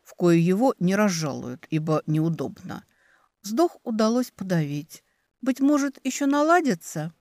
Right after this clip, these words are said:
«Быть может», согласился он легко, не желая огорчать Василису. А та поняла, но промолчала и губу закусила. И моя прабабка, та, которая вызвала проклятие,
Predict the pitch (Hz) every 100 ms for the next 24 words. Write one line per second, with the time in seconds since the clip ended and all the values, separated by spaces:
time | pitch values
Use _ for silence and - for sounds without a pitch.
0 | _ _ _ - 139 127 - 123 123 165
1 | - _ _ _ - 160 160 156 - 165
2 | - 151 147 160 - - 262 - - 165
3 | 196 247 175 151 170 - 165 - - 180
4 | 185 151 - 147 - - - _ 233 262
5 | 392 359 - 277 294 359 254 170 147 143
6 | 143 - 151 151 160 - _ - 202 180
7 | 156 143 139 135 143 131 - 143 139 -
8 | 160 156 165 _ _ _ _ 208 247 -
9 | 294 415 494 - 185 170 _ _ - 214
10 | 160 208 208 202 202 - 220 196 190 208
11 | 247 - 294 208 - - -